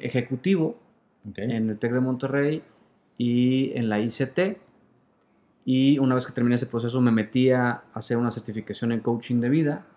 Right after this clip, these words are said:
Speaker 1: este, también, eh, con una línea, este, muy, muy padre, muy humanista, en la I C T también. Y bueno, pues luego también la, la misma práctica, ¿no? Que vas, que vas llevando. Hoy por hoy estamos dando también algunas consultorías, ya a nivel empresarial.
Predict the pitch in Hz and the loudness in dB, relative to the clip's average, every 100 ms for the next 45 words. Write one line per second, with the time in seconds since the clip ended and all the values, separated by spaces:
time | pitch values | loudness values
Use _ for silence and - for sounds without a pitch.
0 | _ _ _ _ _ _ _ 101 - _ | _ _ _ _ _ _ _ -20 -20 _
1 | 101 98 95 101 104 110 113 110 - - | -6 -6 -6 -4 0 0 0 -2 -8 -20
2 | - - - 110 110 110 107 - - - | -20 -12 -6 -2 -2 0 -2 -4 -10 -20
3 | - 107 107 110 110 110 107 110 117 113 | -20 -12 -8 -4 -4 -2 -2 -2 -2 -2
4 | 107 113 123 - - 110 101 104 - 117 | -2 -2 -4 -6 -6 -4 -4 -4 -6 -6
5 | 135 156 180 208 - _ _ _ _ _ | -2 -2 -2 -6 -10 _ _ _ _ _
6 | _ _ - 143 160 147 120 120 131 135 | _ _ 2 6 8 6 4 2 4 4
7 | 120 120 120 117 117 110 117 123 120 110 | 2 4 2 0 -2 0 0 0 -2 -6
8 | - - 98 110 123 107 104 - - 104 | -8 -12 -6 -6 -4 -6 -6 -8 -12 -6
9 | 104 113 117 120 127 123 127 131 127 123 | -4 -2 0 2 0 2 0 2 4 6
10 | 123 - - - 120 113 113 110 107 110 | 4 0 -4 -4 -2 0 -2 -2 -2 0
11 | 110 107 - 107 110 - 117 110 123 123 | -2 -2 -6 -6 -6 -6 -6 -4 -4 0
12 | 139 185 175 196 - 113 104 107 107 107 | 2 2 2 -4 -10 -6 -2 0 0 0
13 | 104 107 117 131 165 190 196 | -2 -2 -2 0 2 2 0